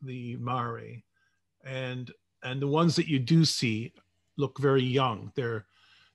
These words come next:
they're very sharply defined, uh, and haven't, haven't been subjected to a lot of, um, degradation. So they're the younger craters on the moon. So when I say, like, they're probably just about a,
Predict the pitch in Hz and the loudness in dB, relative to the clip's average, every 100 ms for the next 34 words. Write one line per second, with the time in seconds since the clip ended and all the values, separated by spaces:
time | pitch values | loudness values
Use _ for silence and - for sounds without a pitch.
0 | - 123 139 143 127 - 147 143 151 127 | -8 2 4 6 4 2 4 4 2 -2
1 | 123 - 135 127 123 123 120 - _ _ | -4 -2 0 2 0 -2 -6 -12 _ _
2 | _ - _ _ _ - 123 120 120 117 | _ -20 _ _ _ -14 -10 -8 -8 -10
3 | - 127 120 120 120 - 107 147 135 180 | -10 -8 -6 -6 -8 -10 -6 -4 -4 -6
4 | - _ _ - 139 143 127 131 120 - | -14 _ _ -2 -2 -2 -2 -2 0 -4
5 | 123 135 - 147 120 131 123 123 127 120 | -2 -2 -2 -4 -4 -4 -2 -2 -2 -6
6 | 113 131 123 117 117 135 131 123 127 139 | -12 -14 -14 -12 -8 -6 -6 -6 -4 -6
7 | - - 156 _ _ _ _ _ _ _ | -6 -12 -18 _ _ _ _ _ _ _
8 | _ - - - 127 131 131 127 131 143 | _ -14 -8 -6 -4 -2 0 0 0 0
9 | 135 127 - 117 113 107 110 107 104 110 | 0 0 -2 -2 -4 -8 -8 -10 -10 -10
10 | 107 107 - - - 120 110 107 127 123 | -12 -14 -20 -10 -4 -4 -4 -8 -8 -6
11 | - 120 117 113 110 _ _ _ _ _ | -4 -4 -6 -10 -14 _ _ _ _ _
12 | _ - 131 123 113 135 143 123 113 113 | _ -10 -4 -4 -6 -6 -2 0 0 -2